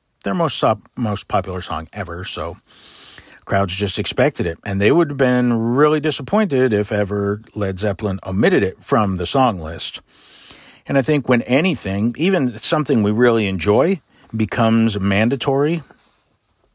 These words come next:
it's no longer, "I get to," it becomes, "I have to." Huh, those are my thoughts on that matter.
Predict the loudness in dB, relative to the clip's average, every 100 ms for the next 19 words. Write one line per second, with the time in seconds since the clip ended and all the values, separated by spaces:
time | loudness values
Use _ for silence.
0 | -2 0 0 -6 -4 0 2 2 2 2
1 | 2 -2 -8 0 2 2 0 2 4 2
2 | 0 -4 -4 -6 -4 -4 -6 -8 -18 _
3 | _ -8 -6 -6 -8 -12 -16 -18 -20 _
4 | _ _ _ _ _ -20 -20 _ _ _
5 | _ _ _ -6 -6 -4 0 0 0 -2
6 | -2 -4 -4 -4 -4 -4 -4 -6